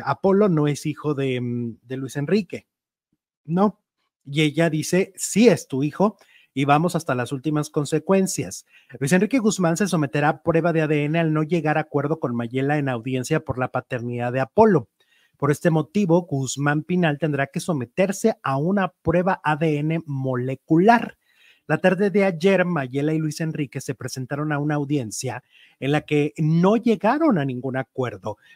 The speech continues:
luego de que el hijo de Silvia Pinal interpusiera una demanda por nulidad de paternidad. Él está queriendo anular la paternidad. Tras declarar públicamente que se realizó una prueba de A D N que presuntamente confirmaba que no era el padre biológico de Apolo,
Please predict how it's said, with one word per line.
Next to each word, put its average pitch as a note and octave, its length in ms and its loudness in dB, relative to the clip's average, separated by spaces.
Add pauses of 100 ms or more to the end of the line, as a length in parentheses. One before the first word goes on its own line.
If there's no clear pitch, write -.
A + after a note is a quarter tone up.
luego D#3+ 260 2
de F3+ 100 2
que E3 120 0
el E3 80 2
hijo F3+ 180 0
de E3 140 0
Silvia F3 440 -2
Pinal F#3 440 2
interpusiera D3+ 600 -4
una D#3 200 -2
demanda D3+ 420 0
por C3 260 -6
nulidad D3 540 0
de F#3+ 100 -2
paternidad. F#3 920 0 (260)
Él G#2+ 180 -16
está E3 360 -4
queriendo B2+ 400 -4
anular B2 340 -4
la C#3 80 -6
paternidad. E3+ 640 0 (500)
Tras D3+ 200 0
declarar E3 420 2
públicamente F3+ 800 0
que D#3+ 240 0
se F3+ 120 -2
realizó D#3+ 360 0
una C#3 140 -4
prueba C3 260 -4
de C3+ 80 -2
A B2 60 -4
D C#3 140 -4
N A#2+ 180 -6
que D3+ 120 -4
presuntamente B2+ 580 -6
confirmaba C3 600 -4
que D3 120 -2
no C#3+ 260 -2
era C#3+ 120 0
el E3+ 100 0
padre C3+ 300 -2
biológico B2 600 -6
de C#3+ 60 2
Apolo, G#3+ 460 6